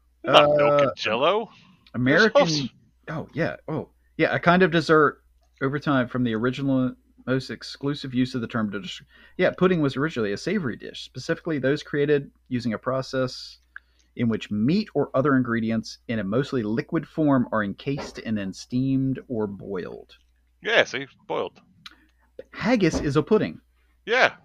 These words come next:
Speaker 1: haggis is a pudding.
Speaker 2: Huh.
Speaker 1: Blood pudding
Speaker 2: Huh.
Speaker 1: is a pudding.
Speaker 2: Yeah. Treacle sponge pudding. That's some kind of cake.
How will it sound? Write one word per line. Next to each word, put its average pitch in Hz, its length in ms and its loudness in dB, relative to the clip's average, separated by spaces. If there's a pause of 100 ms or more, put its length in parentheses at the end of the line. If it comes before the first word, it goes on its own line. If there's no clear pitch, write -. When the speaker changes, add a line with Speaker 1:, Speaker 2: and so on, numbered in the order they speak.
Speaker 1:
haggis 156 240 -6
is - 40 -14
a 180 80 -6
pudding. - 300 -4
Speaker 2:
Huh. 254 280 0 (1200)
Speaker 1:
Blood - 180 -2
pudding 143 180 6
Speaker 2:
Huh. 101 60 -2
Speaker 1:
is 95 40 -6
a 98 60 -6
pudding. 80 260 -4 (640)
Speaker 2:
Yeah. 139 160 -8 (520)
Treacle 165 480 0
sponge 180 460 2
pudding. - 380 -4 (1900)
That's - 220 -8
some 104 220 -8
kind 95 180 -6
of - 120 -10 (520)
cake. - 380 -12